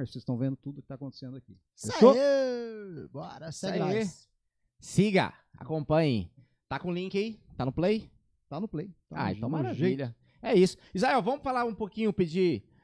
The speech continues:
Speaker 3: por, por dó, por piedade pra essa galera se inscrever e provar que eles não são inscritos?
Speaker 2: Mas inscrever aonde?
Speaker 1: <laughs> Como que prova que eles não são inscritos?
Speaker 3: Agora, ó. Agora a gente vai provar que eles não são inscritos, ó.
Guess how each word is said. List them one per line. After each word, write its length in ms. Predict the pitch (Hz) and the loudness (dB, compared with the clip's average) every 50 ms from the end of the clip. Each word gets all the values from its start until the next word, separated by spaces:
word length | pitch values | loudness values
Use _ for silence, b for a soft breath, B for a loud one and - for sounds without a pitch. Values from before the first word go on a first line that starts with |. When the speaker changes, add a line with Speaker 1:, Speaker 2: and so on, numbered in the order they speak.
| b b b b | b b b b
Speaker 3:
por, 280 | - 175 180 180 170 135 | 4 4 6 6 4 2
por 220 | - 165 165 151 | 2 2 2 4
dó, 280 | 127 151 160 180 170 156 | 6 8 8 8 8 6
por 160 | - 151 139 | 6 2 2
piedade 480 | - 143 139 131 120 139 143 151 127 | 2 2 0 0 0 0 0 0 -2
pra 80 | 117 131 | -2 -2
essa 160 | 120 - 135 | -2 -2 -2
galera 460 | 120 113 117 117 127 131 120 104 95 | -2 -2 0 2 2 2 2 0 -2
se 140 | 95 - - | -2 -4 -6
inscrever 400 | 117 - - 117 120 117 165 180 165 | -4 0 2 2 4 4 4 4 4
e 60 | 160 | 4
provar 340 | - 151 151 139 135 160 156 | 2 0 0 0 0 0 0
que 80 | - | 0
eles 120 | 160 147 127 | 0 0 0
não 120 | 139 135 | 0 0
são 140 | - - 139 | 0 -2 -2
inscritos? 600 | 127 - - 185 202 - - - - - - - - _ _ | -4 -2 -2 -4 -4 -4 -6 -10 -16 -16 -16 -18 -20 _ _
Speaker 2:
Mas 140 | - 247 247 | -16 -14 -14
inscrever 300 | - - 277 269 269 269 | -10 -6 -4 -4 -2 -2
aonde? 500 | 269 269 262 240 214 175 151 156 - 113 | -2 -2 0 0 0 0 -2 -4 -6 -8
Speaker 1:
<laughs> 720 | 135 151 139 - - 147 165 147 - 156 - 185 170 _ - | -10 -10 -12 -14 -14 -14 -14 -14 -14 -14 -14 -14 -14 _ -6
Como 140 | - 180 | -4 -4
que 100 | 170 - | -2 -2
prova 240 | 175 - 165 156 147 | 0 0 0 0 0
que 60 | 147 147 | 0 0
eles 80 | 139 | -2
não 60 | 135 139 | -2 -2
são 140 | - 147 | -4 -4
inscritos? 380 | 135 123 - 143 127 120 - - - - | -4 -4 -6 -6 -6 -8 -8 -12 -14 -8
Speaker 3:
Agora, 560 | - 139 147 143 127 139 151 156 143 123 110 | -4 -4 2 4 6 8 8 8 6 4 2
ó. 40 | 98 | 0
Agora 460 | - - - 127 117 120 127 135 131 123 | -2 -4 -6 -4 -2 -2 0 0 0 -2
a 20 | |
gente 100 | 120 117 | -2 -2
vai 100 | 123 120 | -4 -2
provar 280 | 113 127 127 123 127 131 | 0 2 2 2 2 2
que 80 | - | 0
eles 120 | 143 131 123 | -2 -4 -2
não 140 | 143 143 | 0 0
são 160 | 139 - - 156 | 0 0 0 0
inscritos, 440 | 160 - 139 127 151 151 120 120 | 0 0 0 0 -2 -2 0 -2
ó. 120 | 120 110 | -4 -4